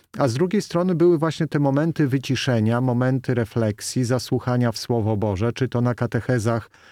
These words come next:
przez trzy dni głoszonych przez księży biskupów,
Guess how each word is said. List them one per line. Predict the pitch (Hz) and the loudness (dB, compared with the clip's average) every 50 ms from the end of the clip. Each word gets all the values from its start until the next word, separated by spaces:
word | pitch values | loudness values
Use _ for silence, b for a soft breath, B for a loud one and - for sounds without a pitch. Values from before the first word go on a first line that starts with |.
| B B | B B
przez | - - 120 - - | -4 -2 -2 -2 -4
trzy | - - - 139 131 | -6 -4 0 0 0
dni | 110 117 120 113 | 0 0 -2 0
głoszonych | 107 117 120 110 - 123 120 120 113 - | 0 -2 -2 -2 -2 0 0 0 -2 -2
przez | - - 120 107 - | -4 -6 -6 -6 -6
księży | - - 131 123 123 107 123 123 | -6 -4 -2 -2 0 0 -2 -2
biskupów, | 113 120 - - - 135 123 - - 180 196 - | -2 -4 -6 -2 -2 -2 -2 0 0 0 0 0